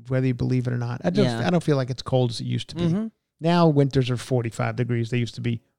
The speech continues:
Speaker 1: forty-five below.
Speaker 2: Yeah.
Speaker 1: Anyway, used to have to have thick
Speaker 2: It's gay marriage, right?
Speaker 1: I think it <laughs>
Speaker 2: Okay. That's what I'd heard.
Speaker 1: It's gay marriage
Speaker 2: I was talking to Mark
Speaker 1: and
Speaker 2: D'Amelio.
Speaker 1: Scientology.
Speaker 2: Yes, Scientology.
Speaker 1: Scientology and gay marriage.
Speaker 2: <laughs>
Speaker 1: But anyway,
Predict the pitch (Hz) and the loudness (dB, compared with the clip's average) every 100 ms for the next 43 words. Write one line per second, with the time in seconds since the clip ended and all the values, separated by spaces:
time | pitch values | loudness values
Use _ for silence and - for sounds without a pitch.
0 | _ _ 139 123 117 113 120 120 120 - | _ _ 0 2 0 -4 -2 -2 -2 -4
1 | - 139 135 - - _ _ _ _ _ | -8 -2 -2 -2 -10 _ _ _ _ _
2 | 190 196 143 127 117 - _ _ _ _ | 4 6 6 6 0 -6 _ _ _ _
3 | - 185 - 170 143 135 120 - - - | -4 -2 0 0 0 -2 -4 -18 -20 -4
4 | 156 156 - 160 - 185 175 220 110 101 | -2 -2 -4 -4 0 2 2 0 -2 -4
5 | 135 143 185 147 139 147 127 110 - - | -2 -2 -2 -2 0 2 8 8 8 -4
6 | - 135 135 113 117 - - 160 170 180 | -2 0 2 0 -4 -2 0 2 2 2
7 | 151 139 127 139 123 131 - - - - | 2 2 2 0 0 -4 -6 -12 -10 -10
8 | - 147 151 202 175 175 254 233 190 190 | 2 6 10 10 8 6 4 4 6 8
9 | 170 175 175 170 170 160 180 170 214 208 | 8 10 10 10 10 12 12 12 10 8
10 | 143 185 185 156 185 160 160 175 160 165 | 8 8 6 6 6 8 8 10 8 8
11 | 160 147 139 143 139 135 123 277 - - | 8 8 8 6 8 6 6 2 0 -4
12 | - - - - - 139 147 170 170 135 | -4 -8 -10 -14 -2 6 8 10 10 8
13 | 123 | 6